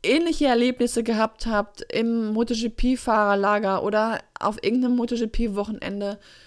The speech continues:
schreibt es mir gerne in, in die Kommentare. Erzählt mir davon oder auch schreibt mir eine Nachricht oder eine Sprachnachricht, egal. Ich möchte es gerne wissen. Ich möchte gerne wissen,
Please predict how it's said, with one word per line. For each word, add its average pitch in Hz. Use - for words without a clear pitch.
schreibt -
es -
mir 262
gerne 202
in, 185
in 196
die 190
Kommentare. 190
Erzählt 254
mir 269
davon 214
oder -
auch 190
schreibt 190
mir 220
eine 180
Nachricht 202
oder -
eine 170
Sprachnachricht, 185
egal. 175
Ich 180
möchte 190
es -
gerne 190
wissen. 175
Ich 180
möchte 185
gerne 185
wissen, 302